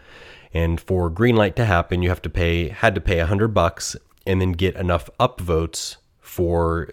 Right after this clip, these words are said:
uh, Steam to say your game was worthy of being in their marketplace. It has since changed.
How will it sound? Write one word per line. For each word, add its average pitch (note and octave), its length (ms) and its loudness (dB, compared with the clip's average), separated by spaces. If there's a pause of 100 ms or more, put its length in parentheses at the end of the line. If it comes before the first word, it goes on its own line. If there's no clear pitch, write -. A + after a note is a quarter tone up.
uh, D#2+ 400 -2
Steam F#2+ 320 -4
to E2+ 60 -4
say F2 180 -4
your F2 180 -2
game F2 240 -2
was E2+ 200 -4
worthy F#2 440 0
of D#2+ 160 -2
being E2 200 -2
in D#2+ 80 -2
their D#2 100 -4
marketplace. - 840 -8 (600)
It F#2+ 120 0
has G2 160 2
since C3+ 300 2
changed. F2+ 680 -2